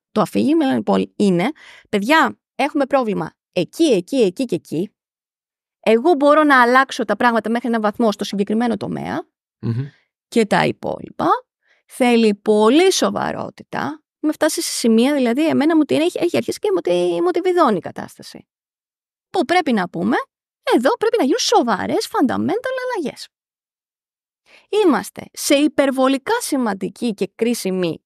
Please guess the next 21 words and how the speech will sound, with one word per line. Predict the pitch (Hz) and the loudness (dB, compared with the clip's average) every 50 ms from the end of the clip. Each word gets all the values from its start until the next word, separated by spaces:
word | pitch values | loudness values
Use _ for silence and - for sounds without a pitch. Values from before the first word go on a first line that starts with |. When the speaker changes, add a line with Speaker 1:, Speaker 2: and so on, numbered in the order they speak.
| _ _ _ | _ _ _
Speaker 1:
γεωπολιτική | - 233 226 226 277 262 254 233 208 - 226 214 214 202 - - 180 - - - 254 220 - - | -6 -4 0 2 2 4 2 0 0 0 0 0 0 -2 -4 -6 -10 -8 -4 -2 0 0 -2 -4
θέση. | - - - 170 151 156 - - 262 | -6 -4 -2 -2 -2 -2 -2 -2 0
Γίνεται | 254 311 339 415 427 466 | 2 2 2 2 2 0
ένας | 453 466 453 - | 0 -2 -2 -2
χαμός | - 330 285 285 349 427 403 | 0 0 2 4 4 2 2
γύρω | - 220 202 151 147 143 | 0 -2 -2 -2 -2 -4
μας | - - - - - - - | -6 -8 -8 -10 -14 -18 -20
αυτή | 214 - - | -16 -14 -14
τη | 160 | -12
στιγμή | - - - 196 190 | -8 -6 -6 -4 -4
από | 214 - | -6 -6
πολέμους. | 202 - 170 170 160 156 147 - - 202 208 | -6 -4 -4 -4 -4 -4 -6 -8 -8 -10 -8
Μιλάμε | - - 196 214 208 196 190 | -4 0 0 2 2 2 0
τώρα | - 214 208 - | 0 0 0 0
πόσο, | - 202 - 202 202 196 - - - - - _ | -2 -4 -4 -4 -4 -4 -6 -10 -16 -20 -14 _
τι | - 226 | 0 0
έχουμε, | 208 196 190 208 | 2 2 0 0
έχουμε | 214 226 208 | 0 0 0
Απρίλιο | 190 - 214 226 214 190 | 0 2 2 2 4 2
είκοσι | 170 - 151 - - | 0 -2 -6 -6 -2
τέσσερα. | 175 160 160 - - 151 - - 233 | -2 -2 -2 -4 -6 -8 -8 -8 -10